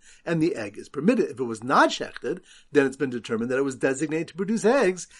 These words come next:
and so the hen and the egg are muksa. So the hen hanging out by the door with its egg, waiting to see if it was going to be eaten at the meal,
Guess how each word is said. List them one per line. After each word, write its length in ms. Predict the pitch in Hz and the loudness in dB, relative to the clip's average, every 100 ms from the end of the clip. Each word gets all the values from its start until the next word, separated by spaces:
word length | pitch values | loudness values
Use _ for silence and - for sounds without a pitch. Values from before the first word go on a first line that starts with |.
| - | -10
and 140 | 156 151 | -8 0
so 100 | 185 | 2
the 140 | 170 | 2
hen 220 | 151 160 | 2 -2
and 100 | 151 | -2
the 100 | 160 | -4
egg 280 | - - - - - | -6 -12 -16 -16 -12
are 80 | |
muksa. 360 | 117 151 - - - - | 2 2 2 -6 -14 -10
So 240 | - 262 | -2 2
the 140 | 247 | 2
hen 220 | 202 285 220 | 2 0 0
hanging 260 | 240 226 | 2 2
out 120 | 202 | 2
by 100 | 185 | 2
the 120 | 147 135 | 2 2
door 260 | 156 196 | 8 8
with 140 | 143 123 | 8 4
its 140 | - | -4
egg, 320 | 175 202 117 - | 4 4 2 -8
waiting 300 | 135 156 202 | 4 6 6
to 120 | - 123 | -2 -4
see 160 | 214 | -2
if 80 | 175 | 0
it 40 | |
was 120 | 127 120 | -2 -2
going 220 | 143 147 | -2 -2
to 60 | |
be 220 | 131 127 185 | -4 -6 -6
eaten 200 | 160 120 | -6 -8
at 160 | 98 | -10
the 100 | 101 | -10
meal, 720 | 104 135 208 196 165 175 208 | -4 2 8 8 8 2 -2